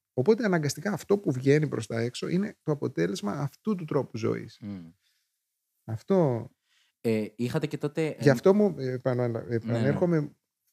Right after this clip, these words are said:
Speaker 1: μου λες τα ανακατεύεις, τα folk και τα, και το reggae και το ρεμπέτικο. Είναι κάτι που έρχεται όταν έχεις ακούσει πάρα, πάρα, πάρα, πάρα πολύ. Έχει μπει πολύ βαθιά όλο αυτό μέσα στο, στο αίμα σου μέσα, ρέει,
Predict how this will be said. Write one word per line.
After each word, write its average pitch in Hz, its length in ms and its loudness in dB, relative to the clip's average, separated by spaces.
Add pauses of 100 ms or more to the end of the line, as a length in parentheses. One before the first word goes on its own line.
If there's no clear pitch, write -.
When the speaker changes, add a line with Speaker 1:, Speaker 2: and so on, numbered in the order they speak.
(120)
Speaker 1:
μου 135 80 4
λες 151 200 6
τα 147 140 2
ανακατεύεις, 139 600 -2
τα 127 200 -10
folk 120 200 4 (140)
και 131 100 -6
τα, 123 180 -4
και 120 160 -4
το 120 100 -2
reggae 120 320 0
και 120 120 -6
το 123 100 -4
ρεμπέτικο. 110 540 -4 (680)
Είναι 254 160 -2
κάτι 269 300 -2
που 185 100 4
έρχεται 175 400 2
όταν 208 260 0
έχεις 220 160 -4
ακούσει 202 260 -6
πάρα, 190 200 -2
πάρα, 196 200 -6
πάρα, 185 180 -4
πάρα 170 180 -6
πολύ. 160 200 -4
Έχει 170 120 -2
μπει 165 140 -2
πολύ 175 300 -2
βαθιά 156 460 -2
όλο 123 140 -2
αυτό 117 180 -10
μέσα 113 260 -8
στο, 113 180 -8
στο 113 160 -2
αίμα 143 280 6
σου 117 140 -6
μέσα, 117 360 -4
ρέει, 123 460 2